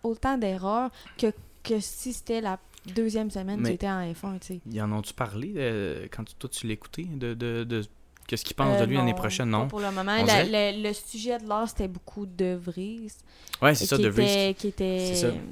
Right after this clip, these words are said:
Speaker 1: qui était là, puis, euh,
Speaker 2: C'est ça.
Speaker 1: c'est, c'était pas mal ça qu'ils ont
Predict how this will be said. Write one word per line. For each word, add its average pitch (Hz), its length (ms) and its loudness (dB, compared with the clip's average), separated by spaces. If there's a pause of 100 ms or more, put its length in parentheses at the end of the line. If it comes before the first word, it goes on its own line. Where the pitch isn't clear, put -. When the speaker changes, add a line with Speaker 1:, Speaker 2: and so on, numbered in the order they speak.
(420)
Speaker 1:
qui 208 120 -2
était 190 280 0
là, 196 420 -2 (160)
puis, 196 340 -6
euh, 170 1080 -4 (600)
Speaker 2:
C'est - 120 -14
ça. 104 220 -8
Speaker 1:
c'est, - 240 -10
c'était 185 240 -6
pas 202 160 -8
mal 190 260 -6
ça - 280 -10
qu'ils - 180 -12
ont 175 140 -10